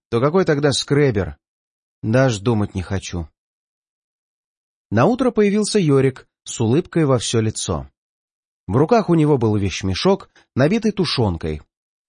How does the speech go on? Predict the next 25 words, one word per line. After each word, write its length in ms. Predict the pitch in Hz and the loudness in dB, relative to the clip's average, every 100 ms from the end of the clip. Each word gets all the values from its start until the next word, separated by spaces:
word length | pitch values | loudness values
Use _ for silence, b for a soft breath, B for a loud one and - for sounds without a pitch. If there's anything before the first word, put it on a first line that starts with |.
| _ | _
Пузо 340 | 123 143 180 226 | 0 2 2 2
заметно 460 | 226 170 131 160 | 2 2 2 0
округлилось, 720 | 185 220 170 110 95 98 - _ _ _ | 0 0 0 0 0 -2 -8 _ _ _
и 180 | 185 165 | 2 2
шел 300 | - 240 165 | 2 2 2
он 160 | 104 | 0
как-то 320 | - 110 - 98 | -2 -4 -2 -4
тяжело. 640 | - 147 202 160 82 65 _ _ _ _ _ _ _ _ - | -2 0 2 0 -2 -8 _ _ _ _ _ _ _ _ -4
Теперь 300 | 180 208 196 | 0 2 2
мне 220 | 165 175 | 2 2
было 200 | 170 160 | 2 2
понятно, 600 | 160 165 180 147 - 82 | 2 2 2 2 -2 -8
где 220 | 85 131 | -2 0
он 100 | 143 | 2
зависал 440 | 127 139 139 120 98 | 2 0 0 -2 -2
всю 200 | - 120 | -2 -2
ночь. 340 | 87 - - _ _ _ _ _ _ - | -2 -8 -18 _ _ _ _ _ _ -4
Ну, 220 | 120 208 | -2 0
хоть 220 | - 190 | -2 -4
с 60 | - | 0
собой 320 | 220 135 - | 2 2 0
принес, 400 | 151 135 95 - | 0 0 0 -2
и 60 | 143 | -2
то 160 | 113 | -2
хорошо. 540 | 101 110 107 - 80 | 0 0 0 -4 -8